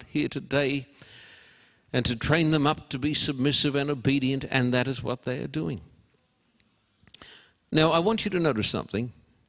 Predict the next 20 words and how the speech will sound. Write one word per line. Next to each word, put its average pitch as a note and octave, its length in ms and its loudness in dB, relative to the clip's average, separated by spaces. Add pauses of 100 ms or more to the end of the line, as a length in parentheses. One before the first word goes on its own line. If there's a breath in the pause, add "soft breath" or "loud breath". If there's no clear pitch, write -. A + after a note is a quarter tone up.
(380)
and G2 200 -8
all D#3 180 2
the D#3 80 2
mothers C3+ 360 0
here C3+ 140 0
will G#2+ 160 0
understand F#2+ 460 -4
what F#2+ 100 -4
I'm F#2 160 -2
saying. E2+ 380 -6 (340)
Fathers D#3+ 520 2
are C#3 140 0
important. F#2 600 -6 (140)
We A2 160 -2
believe A#2 460 0
that A2 120 -6
we A2+ 160 -4
serve - 280 -2
a G2+ 60 -6
function. - 460 -8